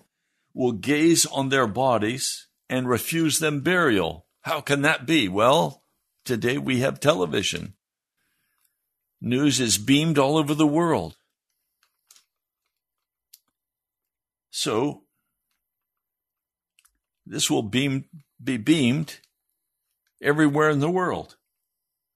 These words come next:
The inhabitants of the earth will gloat over them and will celebrate by sending each other gifts because of the two prophets they have tormented those who live on the earth. And the plagues that were used were probably very similar to the plagues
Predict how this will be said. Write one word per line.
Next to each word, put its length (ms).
The 140
inhabitants 680
of 160
the 140
earth 280
will 220
gloat 560
over 320
them 280
and 160
will 140
celebrate 800
by 120
sending 600
each 220
other 240
gifts 440
because 460
of 140
the 80
two 260
prophets 720
they 180
have 280
tormented 680
those 280
who 100
live 280
on 140
the 140
earth. 380
And 260
the 80
plagues 600
that 140
were 140
used 480
were 120
probably 600
very 280
similar 500
to 120
the 120
plagues 800